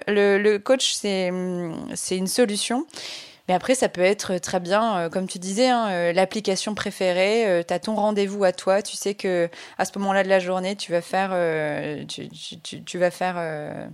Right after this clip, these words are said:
ton sport grâce à l'application, euh, parce que ça te donne des idées, parce que ça te cadre une séance et que tu vas pas faire, euh, une heure et demie, de, tu, voilà, c'est cadré. Après, il y a le coach en salle, évidemment, euh,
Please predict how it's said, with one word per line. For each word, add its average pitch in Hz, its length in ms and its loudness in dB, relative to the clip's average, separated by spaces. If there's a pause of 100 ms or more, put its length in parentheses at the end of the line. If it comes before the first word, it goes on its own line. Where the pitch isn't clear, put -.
(500)
ton 196 100 -8
sport 196 360 4
grâce 185 260 0
à 190 80 2
l'application, 180 640 -2 (580)
euh, 160 300 -6
parce 160 240 -6
que 208 60 -2
ça 190 140 -2
te 170 60 -4
donne 175 160 -2
des 170 220 -4
idées, 175 340 0
parce 175 200 -8
que 180 100 -10
ça 170 160 -6
te 170 180 -8
cadre 185 420 0 (280)
une 180 100 -6
séance 180 440 -4
et 185 40 -8
que - 60 -16
tu - 100 -14
vas 165 100 -6
pas 170 140 -8
faire, 185 360 -4
euh, 156 520 -8
une 190 160 -2
heure 208 120 2
et 170 80 -2
demie, 202 360 -4
de, 165 160 -8
tu, 160 300 -14
voilà, 160 280 -2
c'est 160 160 -8
cadré. 170 480 -4 (760)
Après, 180 220 0
il 202 40 4
y 180 40 6
a - 20 6
le 165 80 -6
coach - 240 -4
en 180 80 -4
salle, 240 240 2
évidemment, 202 640 -2
euh, 160 320 -6